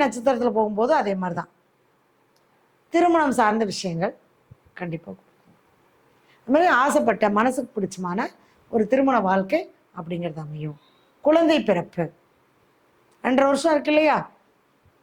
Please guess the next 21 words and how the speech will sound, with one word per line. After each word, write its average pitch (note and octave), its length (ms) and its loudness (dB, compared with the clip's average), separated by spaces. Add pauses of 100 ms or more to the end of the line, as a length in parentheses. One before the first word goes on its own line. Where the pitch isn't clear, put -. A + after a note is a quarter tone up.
(440)
தொழில் E4 300 4
அமைச்சு A3+ 300 -2
கொடுக்கறது, E3 400 -8 (180)
ஒரு G#3 160 -2
கௌரவமான C4 560 2
ஒரு G#3 160 -4
வேலைக்கு G3+ 360 0
போறது, D#3+ 280 -18 (680)
இந்த F4 140 0 (100)
மாதிரி E4+ 160 4 (100)
ஒரு, A3+ 120 2 (420)
ஒரு B3 100 0 (100)
நிரந்தர F#4+ 340 2 (160)
பணியை B3+ 280 0 (100)
கொடுப்பது, D#3+ 360 -18 (480)
இது C4 120 0 (100)
எல்லாமே C4+ 540 2 (400)
இந்த F#3 120 -14 (100)
அர்த்தாசிரம G3 560 -2
சனியில G#3+ 400 -18
நடக்கும். - 200 -20